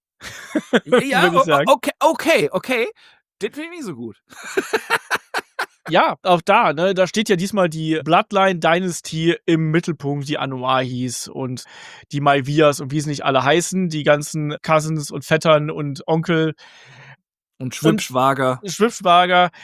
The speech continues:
Speaker 1: Äh, da gibt's aber einige Änderungen tatsächlich, ne, weil zum einen ist ein ganz wichtiger Punkt, dass man jetzt quasi nicht mehr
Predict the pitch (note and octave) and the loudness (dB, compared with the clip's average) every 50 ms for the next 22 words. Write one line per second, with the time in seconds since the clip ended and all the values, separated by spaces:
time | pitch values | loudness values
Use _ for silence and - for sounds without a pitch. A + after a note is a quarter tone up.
0 | - - - _ - G3 E3 A3 A#3+ E4 D#4 - E4 - - G#3 G#3 B3+ C#4+ D4+ | -20 -20 -8 _ 0 2 4 4 2 2 -2 -4 -4 -2 0 0 -2 0 0 -2
1 | A3 G3+ A3 B3 B3+ F#3 E3 C#3+ C3 C#3 C3 - - C3 A#2+ - C3+ B2 B2 D3+ | -2 0 -2 -2 -2 -2 -2 -2 -4 -6 -6 -6 -6 -8 -8 -10 -12 -12 -6 -4
2 | D#3+ F#3+ G#3+ F3+ F3 E3+ F3 E3+ - - D#3+ E3 - E3+ F3 G#3 B3 E4 F#4 A4+ | -2 -2 0 2 4 4 4 2 0 -4 -6 -2 2 2 2 2 2 -2 -8 -12
3 | A#4+ - _ _ _ _ _ _ _ _ _ _ _ _ _ _ _ _ - F#3 | -14 -18 _ _ _ _ _ _ _ _ _ _ _ _ _ _ _ _ -8 -8
4 | - - - G3+ E3+ F3+ G3+ G3 - A3+ - - G#3+ G#3 G#3 G3 G3+ G#3+ A#3 A#3+ | -6 -4 -4 0 0 2 0 0 -2 -4 -4 0 2 2 2 2 0 -2 -4 -4
5 | A3+ - - F#3 D#3+ D#3 D#3+ D#3 - - - - - - - D#3+ D#3+ E3+ D#3 - | -6 -10 -2 2 2 2 4 2 -2 -8 -12 -12 -14 -2 0 2 2 2 -2 0
6 | - E3 D#3 D#3 G3+ G3+ - G#3 F#3 E3+ E3 D#3+ D#3+ - - | 2 2 2 2 0 -4 -4 0 2 4 4 4 2 0 -4